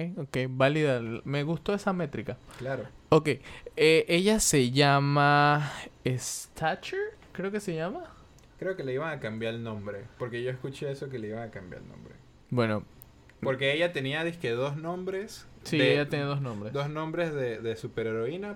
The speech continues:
Speaker 2: pero van a utilizar el segundo de una vez.
Speaker 1: Stature, entonces, porque ese fue el último nombre.
Speaker 2: Entonces, sí.
Speaker 1: Entonces, eh, en verdad, eso, bueno, digo, ya sabemos que es la hija de Scott Lang.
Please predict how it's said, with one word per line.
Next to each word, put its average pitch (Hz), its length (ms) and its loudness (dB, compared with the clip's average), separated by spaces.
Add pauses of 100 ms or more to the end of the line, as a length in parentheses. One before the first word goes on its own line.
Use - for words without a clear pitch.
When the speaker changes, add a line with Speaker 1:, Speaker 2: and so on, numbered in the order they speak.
Speaker 2:
pero 113 400 -4 (160)
van 123 220 -2
a - 40 0
utilizar 123 380 -6
el 135 100 -4
segundo 123 460 -4
de 113 60 -4
una 107 160 -8
vez. - 340 -14 (140)
Speaker 1:
Stature, 104 680 -6
entonces, 104 680 -12
porque 117 180 -4
ese 127 160 -6
fue 131 120 -4
el 120 80 -4
último 117 300 -6
nombre. 104 260 -8 (160)
Speaker 2:
Entonces, 110 300 -12
sí. 101 180 -14
Speaker 1:
Entonces, 147 520 0 (200)
eh, 147 360 2 (160)
en 151 220 10
verdad, 147 460 10 (180)
eso, 170 1120 6
bueno, 104 600 4
digo, 107 220 4
ya 101 180 6
sabemos 139 360 0
que 135 140 0
es 113 80 2
la 120 120 4
hija 135 160 2
de 135 60 0
Scott 123 280 0
Lang. 139 240 4